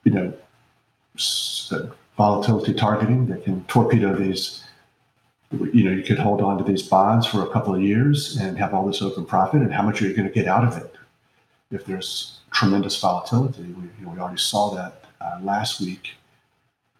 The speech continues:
in the, uh, Italian bond. And I have no problem saying, "Well, you know, that's not,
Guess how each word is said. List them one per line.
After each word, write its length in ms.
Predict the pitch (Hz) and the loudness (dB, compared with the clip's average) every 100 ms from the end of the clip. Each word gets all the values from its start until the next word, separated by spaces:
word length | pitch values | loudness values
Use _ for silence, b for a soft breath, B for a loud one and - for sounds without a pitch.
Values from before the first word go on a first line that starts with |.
| _ - | _ -2
in 240 | 104 92 | 0 0
the, 280 | 92 90 87 | -2 -4 -2
uh, 180 | 90 90 | -2 -2
Italian 480 | - 95 90 85 | 2 2 2 -4
bond. 480 | 85 92 110 - - - _ _ _ | 0 2 2 0 -8 -16 _ _ _
And 300 | 101 87 85 | -2 -2 0
I 100 | 98 | 0
have 140 | 104 | 4
no 200 | 107 120 | 4 4
problem 400 | - 113 127 117 | 4 2 2 0
saying, 240 | - 95 95 | -2 -4 0
"Well, 240 | 117 98 | 0 2
you 60 | 127 | 0
know, 180 | 85 80 | 0 0
that's 320 | 101 101 - | 0 0 -2
not, 460 | 98 98 92 - | 2 2 0 -10